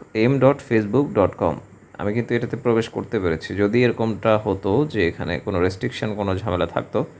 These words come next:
তাহলে কিন্তু এটা লোড, লোডিং হয়ে যেত, হয়ে যেত, কিন্তু হতো না। যেহেতু হয়েছে, আপনি এখন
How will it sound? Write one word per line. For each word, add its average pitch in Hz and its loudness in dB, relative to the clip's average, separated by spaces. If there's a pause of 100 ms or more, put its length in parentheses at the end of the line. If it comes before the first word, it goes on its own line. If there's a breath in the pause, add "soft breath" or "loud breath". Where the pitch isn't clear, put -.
(320 loud breath)
তাহলে 95 2
কিন্তু 95 -2
এটা 156 0
লোড, 101 4 (400)
লোডিং 104 0
হয়ে 104 2
যেত, 98 0
হয়ে 98 2
যেত, 95 -2
কিন্তু 90 -6
হতো 107 0
না। 87 -2 (520 loud breath)
যেহেতু 107 2
হয়েছে, 143 0
আপনি 143 -2
এখন 165 -4